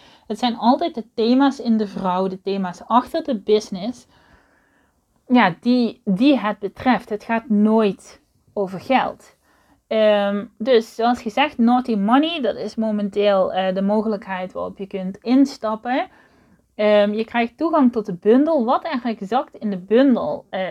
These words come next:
zit, dat komt, eh, in het weekend vrij. Dan bedraagt de prijs wel achthonderdachtentachtig euro. Ehm, dus voel je dat jij, eh, toegang wilt hebben tot die modules, ook al staat er nog een vraagteken welke het zijn,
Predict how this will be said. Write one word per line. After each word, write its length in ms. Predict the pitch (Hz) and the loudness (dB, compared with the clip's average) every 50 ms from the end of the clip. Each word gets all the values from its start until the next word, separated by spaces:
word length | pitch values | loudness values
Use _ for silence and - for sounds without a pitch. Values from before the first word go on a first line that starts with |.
| 185 | -8
zit, 500 | 196 - - 240 220 208 - - - 190 | -12 -8 -4 -4 -4 -4 -4 -10 -10 -4
dat 220 | 208 220 220 220 _ | -2 -2 -2 -2 _
komt, 440 | - 254 233 208 196 196 - - - | -2 0 0 0 0 -4 -10 -18 -12
eh, 340 | - 190 170 170 180 - | -10 -8 -6 -6 -8 -8
in 100 | 185 180 | -8 -8
het 180 | 185 190 208 208 | -6 -6 -4 -2
weekend 480 | 220 269 311 311 302 277 277 294 277 - | 2 2 2 2 2 0 0 0 0 -4
vrij. 520 | - - 226 220 240 254 269 302 330 277 | -4 -6 -2 0 2 4 4 4 2 0
Dan 180 | 220 214 208 196 | -2 -2 -4 -6
bedraagt 400 | 196 196 - 202 190 196 190 _ | -8 -8 -8 -10 -10 -10 -10 _
de 60 | - | -20
prijs 520 | _ _ - 196 196 196 190 190 196 _ - | _ _ -10 -6 -4 -4 -4 -4 -8 _ -10
wel 320 | 190 196 220 247 247 208 | -4 0 2 2 2 2
achthonderdachtentachtig 1200 | - - 190 - - 190 180 180 175 - 170 175 175 - - - 180 - 185 175 _ - - _ - | 0 -4 -6 -6 -8 -12 -12 -12 -14 -14 -14 -16 -16 -16 -18 -20 -20 -20 -20 -20 _ -20 -20 _ -4
euro. 680 | 196 202 214 214 214 214 - 240 233 247 294 381 427 _ _ _ _ _ _ _ _ _ _ _ - | 2 4 4 4 4 0 -4 -4 -2 0 0 -2 -2 _ _ _ _ _ _ _ _ _ _ _ -2
Ehm, 480 | 214 214 214 214 202 202 202 - - | 0 2 4 4 4 2 0 -2 0
dus 380 | 196 214 214 208 - - - _ - | 2 2 2 2 0 -8 -20 _ -12
voel 420 | 190 180 180 175 202 247 302 330 | -10 -8 -6 -4 -2 0 0 0
je 340 | 320 277 247 226 226 226 - 220 | 0 0 -2 -2 -2 -4 -6 -8
dat 280 | 214 208 208 220 220 | -6 -6 -6 -6 -6
jij, 380 | 214 202 196 185 180 190 - - | -8 -6 -6 -4 -6 -6 -8 -8
eh, 180 | - - 175 175 - _ | -10 -10 -10 -10 -10 _
toegang 360 | - 240 233 233 226 208 196 | -2 -2 -2 0 -2 -4 -4
wilt 260 | 190 180 180 180 190 - | -4 -6 -6 -8 -8 -6
hebben 260 | 196 202 190 185 - | -4 -4 -4 -4 -6
tot 160 | 190 175 175 | -8 -12 -8
die 80 | 196 185 | -8 -8
modules, 540 | 185 180 170 175 202 202 190 175 - - | -6 -6 -4 -2 -2 -2 -2 -4 -8 -10
ook 140 | - 180 180 | -10 -8 -8
al 140 | 175 165 165 | -8 -8 -10
staat 360 | - - - 226 247 302 - | -12 -10 -6 -4 -4 -2 -2
er 80 | 269 196 | -4 -8
nog 140 | 190 170 175 | -8 -8 -10
een 160 | 170 170 175 | -12 -12 -12
vraagteken 640 | 170 170 170 180 185 - - - 180 - - 180 170 | -12 -10 -10 -10 -10 -12 -14 -14 -14 -14 -12 -12 -12
welke 340 | 165 151 147 156 - - | -12 -12 -12 -16 -18 -20
het 240 | 151 - 165 - _ | -20 -18 -20 -20 _
zijn, 480 | _ - 180 175 185 214 247 320 339 | _ -12 -8 -4 0 0 0 0 -2